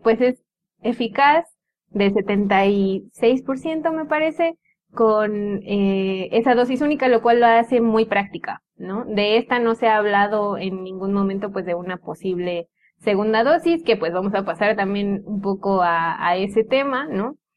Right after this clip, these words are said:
De CanSino ya se, ah, se está estudiando si se requiere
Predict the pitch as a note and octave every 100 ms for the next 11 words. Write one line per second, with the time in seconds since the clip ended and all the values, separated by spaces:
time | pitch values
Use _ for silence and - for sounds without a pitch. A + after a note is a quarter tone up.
0 | _ _ - G3 F#3+ F#3+ F#3 F#3 - F#3
1 | G3 A3 G#3+ G#3 F3+ F#3+ G3 F#3+ F3 E3+
2 | E3+ E3+ - F3+ F3+ F3 F3 F3 G3 G3
3 | G3+ G3+ G#3 A3+ A#3 A#3 A3 A#3 - D#3
4 | E3 D#3+ C#3+ - G#3 A3 G#3 G3+